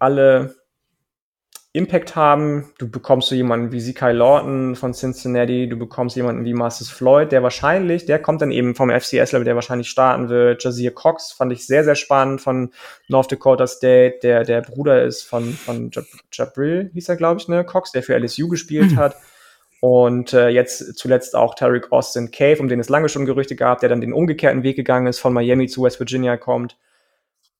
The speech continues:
Speaker 1: Ich bin gespannt, ja, und ich bin auch wieder ein bisschen besser gelaunt, dass du zum Beispiel, weil du zum Beispiel eben auch Leute halten konntest in der Recruiting Class wie Jacoby Spells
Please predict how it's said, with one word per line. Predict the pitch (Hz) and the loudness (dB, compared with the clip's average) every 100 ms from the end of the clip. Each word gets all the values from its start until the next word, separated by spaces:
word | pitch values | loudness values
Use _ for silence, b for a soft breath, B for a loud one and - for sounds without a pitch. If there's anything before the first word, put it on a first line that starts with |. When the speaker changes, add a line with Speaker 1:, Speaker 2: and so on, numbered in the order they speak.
| _ _ _ _ | _ _ _ _
Speaker 1:
Ich | - | -8
bin | 170 190 | -4 -4
gespannt, | 123 - 165 233 240 | -4 0 0 -2 -4
ja, | 151 185 220 | -2 -2 -2
und | 147 | -6
ich | - | -8
bin | 175 | -8
auch | - 151 151 160 | -4 -4 -4 -4
wieder | 147 | -4
ein | 135 - | -4 -6
bisschen | 156 165 - 170 160 147 - | -4 -4 -4 -2 0 -2 0
besser | 147 156 143 | 0 0 -2
gelaunt, | 123 120 135 160 175 180 | -2 0 4 4 2 0
dass | 131 - | -4 -4
du | |
zum | 120 139 | -8 -4
Beispiel, | 123 127 135 123 | -2 -2 -4 -4
weil | 123 | -4
du | 127 | -4
zum | - | -8
Beispiel | 123 127 | -8 -8
eben | 120 | -8
auch | 117 131 | -8 -2
Leute | 127 127 117 | -2 -2 0
halten | 147 139 | 2 0
konntest | - 143 139 139 - | -2 -4 -4 -8 -8
in | 147 | -4
der | 139 | -2
Recruiting | 131 151 139 135 | -4 -6 -8 -6
Class | 139 131 127 | -2 -2 -2
wie | 123 | -10
Jacoby | 131 - 135 123 | -12 -6 -4 -4
Spells | - 131 135 139 139 - _ | -2 4 6 4 2 -12 _